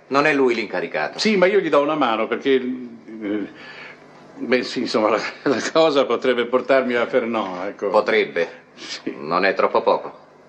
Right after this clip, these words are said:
Speaker 1: Intanto è sfumato l'indizio del vestito.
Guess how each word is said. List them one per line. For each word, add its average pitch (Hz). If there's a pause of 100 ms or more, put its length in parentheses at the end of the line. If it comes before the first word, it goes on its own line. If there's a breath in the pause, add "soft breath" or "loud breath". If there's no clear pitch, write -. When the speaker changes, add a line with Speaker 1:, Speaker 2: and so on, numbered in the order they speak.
(240)
Speaker 1:
Intanto 120
è 113
sfumato 117
l'indizio 110
del 104
vestito. 101